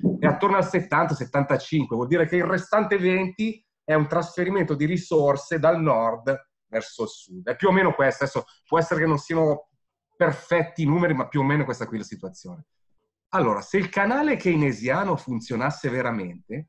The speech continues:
con questo, con questo tipo di trasferimento interno di risorse, noi dovremmo vedere il sud esplodere di crescita, se questo canale della domanda funzionasse.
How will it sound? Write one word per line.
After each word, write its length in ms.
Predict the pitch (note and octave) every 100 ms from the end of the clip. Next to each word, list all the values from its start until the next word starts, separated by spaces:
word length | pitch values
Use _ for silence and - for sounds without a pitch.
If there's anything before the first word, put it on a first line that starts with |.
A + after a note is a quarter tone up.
| _ _ _ _ _ _ _
con 220 | - C#3 C3+
questo, 460 | G3+ G#3+ - D#3+
con 140 | C3+ A2+
questo 280 | F3 E3+
tipo 220 | D#3 F#3+ E3
di 80 |
trasferimento 640 | C3 D3 - C#3 C#3+ F3+ D3
interno 340 | A2+ D#3 D#3
di 100 | C3+
risorse, 460 | C#3 - G2 F#2 E3+
noi 180 | G#3+ F3
dovremmo 340 | A#2 E3 D3+
vedere 320 | D#3+ D#3+ A2+
il 60 | B2+
sud 480 | - - F#3+ G#3 A3
esplodere 1040 | B2+ A#2+ - C3+ C#3 G3 F#3 - G3+ _ _
di 200 | B2+ C#3+
crescita, 600 | - D#3+ F3+ - - F#2
se 140 | F2+ -
questo 300 | D#3+ - C3
canale 380 | B2+ C3 C3 A#2+
della 200 | B2 A#2+
domanda 500 | A#2 A#2 A#2+ A#2 B2+
funzionasse. 920 | B2 A2+ - A2+ F#2 F2+ - G2+